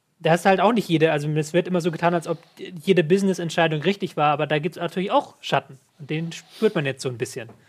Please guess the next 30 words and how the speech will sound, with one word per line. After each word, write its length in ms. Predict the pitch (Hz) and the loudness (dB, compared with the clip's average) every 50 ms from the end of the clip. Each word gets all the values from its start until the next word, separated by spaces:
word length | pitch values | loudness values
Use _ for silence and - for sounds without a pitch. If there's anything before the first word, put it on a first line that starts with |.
| _ _ _ _ _ _ _ | _ _ _ _ _ _ _
Dass 140 | - 131 - | -12 -12 -10
man 120 | 156 143 | -6 -4
halt 140 | 143 143 143 | -4 -2 -2
auch 140 | 156 139 - | -2 -4 -4
manchen, 500 | 147 143 143 160 160 - - 170 160 160 - _ _ - - - - _ _ _ _ _ _ _ - | -2 -4 -4 -4 -4 -8 -10 -10 -10 -10 -12 _ _ -20 -20 -20 -20 _ _ _ _ _ _ _ -2
sagen 220 | - 151 151 156 | 2 2 2 2
wir, 140 | 160 160 156 | 0 -2 -2
auf 80 | 156 - | -2 2
der 160 | - 151 147 | 2 2 4
Doppelsechs 760 | 131 160 156 - 185 165 151 165 175 - - - - - - _ _ _ _ _ _ _ _ _ _ _ _ _ _ _ _ _ - - - _ _ _ _ | 4 2 2 2 0 2 4 4 2 2 0 -10 -16 -16 -20 _ _ _ _ _ _ _ _ _ _ _ _ _ _ _ _ _ -20 -20 -20 _ _ _ _
schon 320 | _ - - 208 208 202 180 | _ -6 0 0 2 2 2
nicht 260 | 170 175 165 - 170 135 - - _ _ _ _ | 2 0 0 -2 -8 -12 -12 -18 _ _ _ _
allzu 240 | - 156 147 - 151 | -2 0 0 -2 -2
breit 200 | - 135 135 135 | 0 0 0 0
besetzt 260 | 127 123 131 127 - | 0 -2 -4 -4 -4
ist. 80 | - - | -6 -8
Wenn 60 | 143 | -6
man 140 | 139 135 127 | -6 -6 -4
Keita 280 | - - 160 160 165 151 | 0 0 2 4 4 4
rausziehen 520 | 131 143 147 170 175 - - - 190 180 | 4 4 4 2 2 0 -2 0 0 2
muss, 220 | 180 180 196 196 - | 2 0 0 0 0
dann 140 | - 170 | -2 0
hast 180 | 160 170 - - | 0 -2 -2 -2
du 40 | 170 | 0
da 100 | 165 156 | 2 4
auch 140 | 185 196 - | 4 4 2
keinen 160 | - 160 139 | 0 -2 -2
Spieler 220 | - - 139 135 | -4 -6 -6 -6
mehr, 180 | 127 127 127 123 | -4 -4 -4 -2
der 280 | 117 120 117 117 120 | -2 -2 -2 -2 -4